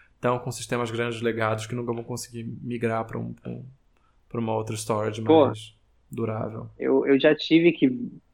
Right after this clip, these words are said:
Speaker 2: lidar com sistemas que, tipo, gigantes lá, que tão rodando o MongoDB, assim,
Speaker 1: Pois é.
Speaker 2: sabe? E, e que hoje, cara, a gente olha pra aquilo ali e fala, "Cara, não tem sentido nenhum isso." Assim,
Speaker 1: É.
Speaker 2: não,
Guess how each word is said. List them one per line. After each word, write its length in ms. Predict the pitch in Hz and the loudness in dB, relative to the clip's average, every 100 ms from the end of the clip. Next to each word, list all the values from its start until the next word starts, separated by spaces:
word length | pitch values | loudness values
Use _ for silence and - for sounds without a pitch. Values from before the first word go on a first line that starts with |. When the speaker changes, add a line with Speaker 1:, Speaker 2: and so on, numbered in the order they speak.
| _ | _
Speaker 2:
lidar 580 | 143 139 131 123 120 123 | 4 6 6 6 6 4
com 60 | - | -2
sistemas 440 | 120 - 120 123 - - | -12 -4 -2 -2 -4 0
que, 220 | 139 135 | 2 2
tipo, 360 | - - 120 110 | -4 -2 2 4
gigantes 720 | 120 127 127 117 123 147 - | 4 8 8 8 6 4 4
lá, 280 | 117 113 | 6 6
que 520 | 113 - 143 143 131 - | 4 4 6 6 4 2
tão 80 | 123 | 4
rodando 420 | 123 123 120 123 | 6 8 8 8
o 40 | 139 | 8
MongoDB, 680 | 123 123 135 156 127 113 107 | 8 8 8 8 8 8 6
assim, 280 | - - - | 2 -10 -10
Speaker 1:
Pois 200 | - 127 | -10 -6
é. 40 | - | -2
Speaker 2:
sabe? 260 | 52 - - _ _ - | 0 -2 -10 _ _ 2
E, 320 | 117 117 - - - - - - - - | 6 8 6 0 -10 -20 -20 -20 -16 -12
e 60 | |
que 140 | - 147 | 4 8
hoje, 420 | 139 156 160 - - - | 10 8 6 0 -10 2
cara, 260 | 190 131 | 4 6
a 40 | 123 | 4
gente 200 | 131 - | 0 -2
olha 140 | 135 | -2
pra 100 | 139 | 0
aquilo 160 | 143 143 | 2 4
ali 280 | 139 139 156 | 4 4 4
e 60 | - | 4
fala, 240 | 151 131 | 2 2
"Cara, 380 | - 131 110 107 | 2 2 2 -2
não 180 | 113 120 | -4 -2
tem 160 | 131 | -2
sentido 280 | - 127 127 | 0 0 2
nenhum 360 | 127 147 131 113 | 4 4 4 2
isso." 140 | 107 - _ _ - - - | -2 -8 _ _ -20 -12 -6
Assim, 260 | 117 113 | -2 2
Speaker 1:
É. 40 | 110 | 4
Speaker 2:
não, 420 | 113 113 117 113 | 4 4 2 -2